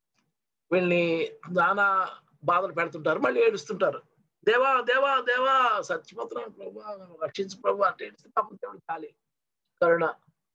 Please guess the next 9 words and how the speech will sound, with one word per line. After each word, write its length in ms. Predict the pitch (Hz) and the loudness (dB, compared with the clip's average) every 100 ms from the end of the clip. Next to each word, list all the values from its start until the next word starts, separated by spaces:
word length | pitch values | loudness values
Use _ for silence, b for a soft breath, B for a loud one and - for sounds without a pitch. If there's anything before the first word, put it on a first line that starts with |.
| _ _ _ _ _ _ _ _ _ | _ _ _ _ _ _ _ _ _
దేవుడు 300 | 196 480 453 | 4 4 6
ఏం 80 | - | 2
చేస్తాడంటే 400 | 220 196 202 214 | 0 -4 -2 0
వాళ్ళని 220 | 214 196 | 2 0
మళ్ళీ 200 | 170 170 | -2 0
రక్షించి 400 | 180 147 165 165 | 0 0 -4 -4
ఒక 140 | 233 220 | 2 4
న్యాయాధిపతిని 840 | 196 - 180 165 160 147 147 139 | 4 2 0 2 0 0 -4 -2
పంపిస్తాడు. 500 | 127 117 - - - | -6 -8 -14 -12 -14